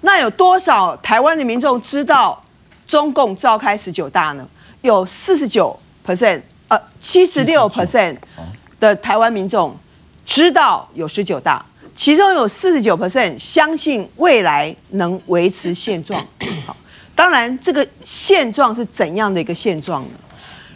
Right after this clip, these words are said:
六percent认为将来有机会转好，有三十percent认为十九大的结论对两岸关系有负面的影响，而对当前两岸政策的看法呢，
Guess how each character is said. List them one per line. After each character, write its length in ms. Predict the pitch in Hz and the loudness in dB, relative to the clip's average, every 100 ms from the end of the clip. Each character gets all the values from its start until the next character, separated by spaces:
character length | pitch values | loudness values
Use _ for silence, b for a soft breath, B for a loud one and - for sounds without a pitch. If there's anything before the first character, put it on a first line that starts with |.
| B _ - | B _ 0
六 200 | 302 359 | 4 4
percent 300 | 254 214 285 | 4 2 2
认 140 | 247 226 | 4 2
为 120 | 185 | 2
将 240 | 185 269 | 2 2
来 100 | 233 | 2
有 140 | 196 156 | 0 -2
机 180 | - 214 | -4 -2
会 220 | 185 - - - | -2 -2 -12 -18
转 220 | - 190 233 | 0 0 2
好， 340 | 226 117 - _ _ b b b - | 0 0 -6 _ _ b b b 0
有 240 | 240 214 | 2 2
三 300 | - 359 359 | 2 2 2
十 100 | 285 | 0
percent 340 | 214 208 269 | 0 2 2
认 160 | 247 247 | 4 2
为 140 | 190 | 2
十 180 | 202 262 | -2 -4
九 200 | 262 208 | 2 2
大 180 | 196 233 | 4 2
的 100 | 190 | 0
结 280 | - 202 190 | -2 -2 2
论 240 | 240 170 | 0 0
对 200 | 202 233 | 0 0
两 200 | 180 165 | 2 0
岸 180 | 190 226 | 0 -2
关 220 | 240 226 | 0 0
系 140 | 233 220 | -2 -4
有 100 | 143 | -6
负 340 | - 277 226 | -4 -2 -2
面 220 | 196 202 | 0 0
的 180 | 156 127 - _ | -2 -6 -10 _
影 180 | 170 196 | -4 -2
响， 240 | 220 165 - _ b b b b b | 2 0 -2 _ b b b b b
而 320 | - 226 277 - _ _ _ - | 4 4 4 -2 _ _ _ 0
对 180 | 370 277 | 2 2
当 360 | - 339 349 | 2 0 0
前 280 | - 233 247 | 0 0 2
两 160 | 220 180 | 2 2
岸 280 | 247 208 | -2 -2
政 260 | - 311 240 | -2 -2 0
策 160 | 277 220 | 0 0
的 100 | 190 | 0
看 240 | 269 208 | 0 0
法 220 | 165 147 | 0 -2
呢， 240 | 151 151 | -4 -8